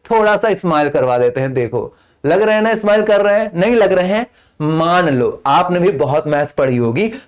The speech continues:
मैथ में तो होता ही है, "Let's assume", <laughs> है ना, "Let's suppose",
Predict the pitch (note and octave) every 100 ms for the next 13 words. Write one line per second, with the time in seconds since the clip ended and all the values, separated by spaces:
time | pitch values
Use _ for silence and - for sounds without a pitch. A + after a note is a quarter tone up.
0 | C#3+ E3 F3+ G3+ A3+ E3 D#3 G3+ G3+ F#3
1 | F#3+ - _ C#3+ F3 A#3 C#3+ - C3 -
2 | _ _ F#3+ F3 C3+ E3 G#3+ A3 F3+ -
3 | - D#3+ - D3 G#3 G#3 B3+ D4 _ -
4 | _ _ _ _ _ C#4 C#4 - F#3 G#3+
5 | G#3+ G3 F3+ A3 G#3+ E3 A#2 A#2+